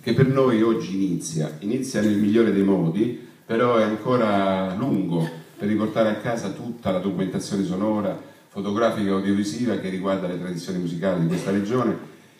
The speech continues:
che poi ha esercitato un ruolo fondamentale un po' per la,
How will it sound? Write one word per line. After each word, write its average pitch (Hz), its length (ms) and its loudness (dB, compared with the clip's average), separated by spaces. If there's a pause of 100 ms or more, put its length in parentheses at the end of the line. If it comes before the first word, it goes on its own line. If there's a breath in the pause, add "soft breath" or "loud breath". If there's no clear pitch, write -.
che 123 100 -6
poi 151 140 2
ha 143 60 2
esercitato 113 580 0
un 107 100 0
ruolo 123 220 4
fondamentale 104 840 2
un 85 140 0
po' 110 160 -2
per 92 160 -2
la, 87 280 -2